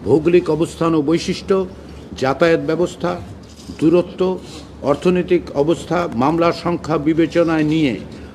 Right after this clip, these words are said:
পর্যায়ক্রমে আদালত স্থাপন করা। পাঁচ, অধস্তন আদালতের জন্য প্রয়োজনীয় অবকাঠামো অর্থ বরাদ্দ নিশ্চিত করা।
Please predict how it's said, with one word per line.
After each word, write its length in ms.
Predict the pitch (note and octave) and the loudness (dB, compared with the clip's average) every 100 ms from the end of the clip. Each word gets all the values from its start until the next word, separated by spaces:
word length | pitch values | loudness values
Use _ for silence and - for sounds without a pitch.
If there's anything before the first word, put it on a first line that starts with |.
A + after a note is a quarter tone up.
| - - - | -18 -18 2
পর্যায়ক্রমে 920 | E3+ E3+ D3 F#3+ F#3 - E3 E3 D#3 C#3 | 4 4 4 4 4 0 -2 0 -2 -2
আদালত 440 | C#3 C#3 D3 C#3+ | -4 0 0 0
স্থাপন 480 | - - C3 B2+ D3+ | -2 -4 -4 0 -2
করা। 360 | C3+ B2+ A2+ G#2+ - - - - - - - - - - - - - - - - - - | 0 0 0 -2 -12 -16 -16 -16 -16 -16 -16 -16 -18 -18 -18 -16 -16 -14 -14 -14 -14 0
পাঁচ, 240 | D3 A#2 - - - - - - | 2 2 -4 -16 -18 -18 -14 -2
অধস্তন 540 | D3 F#3+ F#3+ G3+ F#3+ - | 2 2 4 2 2 2
আদালতের 560 | C#3+ E3+ F3 F3 F3+ C#3+ | 2 4 4 2 0 2
জন্য 360 | F3 F3 F3 - - | 0 2 0 -2 0
প্রয়োজনীয় 600 | E3+ F3 D3+ E3+ E3+ E3 - | 4 4 4 2 2 0 0
অবকাঠামো 840 | C#3 D#3+ - D3+ D3 D#3+ D#3 D3+ - C3 | 2 2 0 -2 -2 0 2 0 -4 -2
অর্থ 320 | C#3+ C#3 D#3+ | -2 0 0
বরাদ্দ 380 | D3+ D3 C#3+ D3+ | 2 2 2 2
নিশ্চিত 480 | C#3+ C#3+ D3 D#3 C3 | 2 0 -2 -6 -4
করা। 260 | D#3+ D#3+ | -2 0